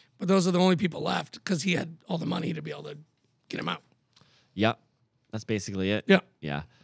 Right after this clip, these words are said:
Speaker 2: did you ever see that movie, Snowpiercer?
Speaker 1: No.
Speaker 2: It's a good movie.
Speaker 1: Okay.
Speaker 2: All right. Um, next one.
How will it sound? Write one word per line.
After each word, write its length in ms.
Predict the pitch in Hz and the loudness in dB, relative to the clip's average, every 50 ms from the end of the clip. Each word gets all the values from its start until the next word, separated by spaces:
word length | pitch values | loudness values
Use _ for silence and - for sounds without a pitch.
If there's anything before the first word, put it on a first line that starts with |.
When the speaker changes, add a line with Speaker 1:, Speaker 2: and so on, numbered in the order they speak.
| _ - | _ -4
Speaker 2:
did 100 | 135 139 | 0 2
you 80 | 156 185 | 4 4
ever 80 | 202 | 4
see 120 | 190 220 208 | 4 4 4
that 120 | 185 156 | 4 6
movie, 220 | 143 143 160 180 214 | 6 4 4 4 2
Snowpiercer? 680 | 208 - 220 220 208 220 220 220 208 - 247 233 - | 0 0 0 -2 0 0 0 0 0 -2 -4 -4 2
Speaker 1:
No. 200 | - 180 190 202 | 4 4 4 4
Speaker 2:
It's 160 | 202 - - | 4 -4 -10
a 20 | - | -6
good 140 | 101 90 87 | -4 -4 -4
movie. 260 | 80 73 73 71 - _ _ _ _ _ _ _ _ _ _ - | -4 -6 -8 -10 -12 _ _ _ _ _ _ _ _ _ _ -6
Speaker 1:
Okay. 80 | 208 190 | 2 6
Speaker 2:
All 60 | 185 220 | 8 8
right. 260 | 214 170 139 - - | 8 8 4 2 4
Um, 580 | 165 175 185 185 190 202 208 214 226 254 262 233 - - - - - - _ _ _ _ _ - | 6 6 8 8 8 8 8 6 4 4 0 -4 -4 -8 -14 -16 -18 -20 _ _ _ _ _ -2
next 260 | 135 170 185 - - | 0 0 0 0 2
one. 240 | 156 135 113 98 95 | 0 0 0 0 -4